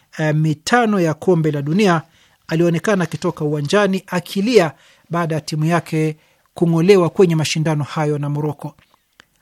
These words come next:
Alikuwa ameondolewa kwenye kikosi kilichoanza kwa mechi ya Ureno dhidi ya Uswisi katika hatua ya kumi na sita bora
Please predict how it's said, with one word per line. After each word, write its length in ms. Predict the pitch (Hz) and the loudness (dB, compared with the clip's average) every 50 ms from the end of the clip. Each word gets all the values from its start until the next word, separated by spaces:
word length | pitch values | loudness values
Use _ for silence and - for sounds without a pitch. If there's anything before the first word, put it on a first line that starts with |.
| _ | _
Alikuwa 380 | - - 170 170 160 - 226 208 | -4 -2 0 0 0 2 2 2
ameondolewa 540 | 180 165 156 156 151 156 165 185 175 165 151 | 2 2 0 0 0 0 0 2 2 0 0
kwenye 240 | - - 151 147 139 | -2 -4 -6 -6 -6
kikosi 460 | - 151 - - 214 - - - 196 | -8 -4 0 2 2 2 2 -2 -6
kilichoanza 720 | - - 156 151 143 - - 170 180 190 180 165 180 170 | -6 -6 -6 -6 -6 -4 -2 -2 0 0 0 0 -2 -4
kwa 200 | - - 170 156 | -4 -6 -4 -2
mechi 380 | 156 175 202 220 208 - - | 0 0 0 0 0 0 0
ya 60 | 202 190 | 2 4
Ureno 360 | 202 240 247 214 180 160 147 | 4 4 4 2 2 0 -2
dhidi 320 | 143 165 190 190 160 160 | 0 0 0 0 2 0
ya 80 | 233 226 | 0 0
Uswisi 480 | - - - - 247 202 - - 208 | -2 -4 -6 -4 -4 -2 -2 -2 -4
katika 360 | 190 - 151 - 175 160 175 139 | -6 -6 -6 -6 -6 -6 -6 -6
hatua 420 | 135 151 - - - 175 170 156 | -6 -8 -8 -4 -2 0 0 0
ya 100 | 151 147 | 0 -4
kumi 220 | - - 160 151 143 | -4 -6 -6 -6 -6
na 80 | 143 | -6
sita 300 | 139 - - 160 - 151 | -6 -6 -8 -6 -6 -4
bora 380 | 147 160 175 170 160 156 147 147 | -2 0 0 0 0 0 -2 -6